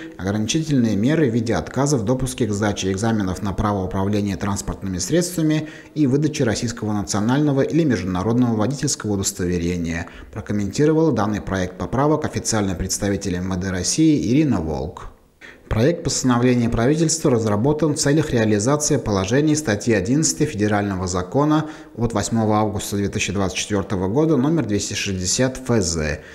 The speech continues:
Этим документом внесены изменения в Федеральный закон от двадцать пятого июля две тысячи второго года номер сто пятнадцать Ф З о правовом положении иностранных граждан Российской Федерации.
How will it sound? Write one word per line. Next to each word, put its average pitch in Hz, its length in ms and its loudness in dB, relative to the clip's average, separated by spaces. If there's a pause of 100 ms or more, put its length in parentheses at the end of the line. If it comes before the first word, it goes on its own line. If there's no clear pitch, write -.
(180)
Этим 135 300 2
документом 135 560 2
внесены 113 440 2
изменения 117 480 2
в 127 40 -6
Федеральный 101 460 0
закон 110 440 0
от 101 140 -2
двадцать 104 280 0
пятого 98 380 0
июля 139 300 4
две 110 120 0
тысячи - 260 -4
второго 98 460 0
года 147 260 2
номер 110 320 0
сто - 140 -6
пятнадцать 98 560 -4
Ф 101 220 -2
З 156 260 2 (380)
о 147 80 0
правовом 123 540 2
положении 117 500 2
иностранных 104 500 0
граждан 139 400 0
Российской 120 380 -2
Федерации. 85 840 -2